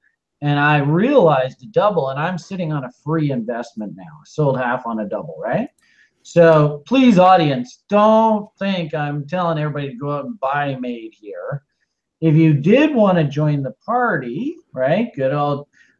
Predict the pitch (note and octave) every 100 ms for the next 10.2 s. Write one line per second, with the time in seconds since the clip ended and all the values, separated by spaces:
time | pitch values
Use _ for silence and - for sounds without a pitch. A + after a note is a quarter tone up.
0 | - G3 D4 G#3+ A3 G#3+ F3+ G#3 G#3 F3
1 | E3 D3 F3+ A3 - E3 D#3+ G3+ F#2 -
2 | - - D3 F3+ E3 G#3 E3 D#3+ D#3 E3
3 | D#3+ E3+ C#3 - _ _ - D#3 F3 E3
4 | D3 E3+ D#3 D3+ D#3+ E3+ D#3 C3+ C#3+ G3
5 | - C3 A#2+ A2+ - A2 - A2 G#2+ -
6 | G#2 G2+ G2 B2 - _ _ _ _ _
7 | D#3 D#3+ G3 G3+ G3 - G#3+ G#3 D#3 F3
8 | G3 G#3 - _ _ G#3+ C4+ C4 - A3+
9 | A3+ G#3 G3 F#3 F#3 E3+ D#3 D3+ D3+ D3+
10 | D3 -